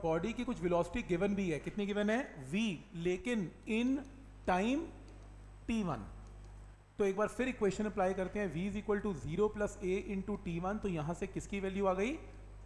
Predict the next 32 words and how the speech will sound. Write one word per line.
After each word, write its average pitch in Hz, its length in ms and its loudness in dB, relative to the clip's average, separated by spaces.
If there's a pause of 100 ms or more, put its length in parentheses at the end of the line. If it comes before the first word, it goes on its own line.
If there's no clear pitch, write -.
टी 240 120 -4
वन। 185 120 -2
तो 196 140 -4
ये 214 180 0
statement 208 460 -2
given 185 240 2
ही 302 80 2
इसलिए 214 300 0
है 190 80 0
ताकि 175 260 -2
आप 196 160 0
क्या 180 140 2
निकाल 180 240 0
सकें, 190 220 -4
ए। - 600 -8 (1300)
Clear 190 220 0
है, 226 100 -6 (1600)
कोई 165 80 -2
डाउट 185 240 2
इसमें? 202 260 -6 (1600)
तो 196 80 4
आप 208 280 2
इस - 220 -2
ए 214 160 -2
को 214 160 0
यहाँ 180 260 0
पे 190 120 -2
put 185 220 -6
कर 165 120 0
दें, 180 180 -2
हाफ 151 680 -4
m, 156 220 -4